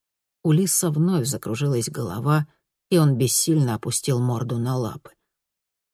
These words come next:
Человек, сидевший впереди, несколько раз обернулся, и Камио успел различить, что у него тёмные веки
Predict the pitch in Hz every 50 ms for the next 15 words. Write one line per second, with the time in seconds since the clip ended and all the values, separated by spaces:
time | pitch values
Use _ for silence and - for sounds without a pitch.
0 | _ _ _ _ _ _ _ _ _ _ _ - - 170 147 143 156 233 285 -
1 | - - 131 139 180 196 - - - 151 - - - 139 135 131 120 123 143 170
2 | 196 185 _ _ _ _ _ _ - 156 180 175 - - 147 147 - 147 160 165
3 | 156 - 139 139 139 135 135 143 185 233 240 220 - - - 139 117 - _ _
4 | _ _ _ _ - 196 196 185 165 - - 170 156 156 180 220 233 226 202 -
5 | - 196 160 - - - 214 220 202 180 175 160 156 151 151 147 - - 220 -
6 | - - 175 165 165 170 170 196 196 - - 185 175 165 156 156 151 147 139 135
7 | 165 208 214 - - 226 214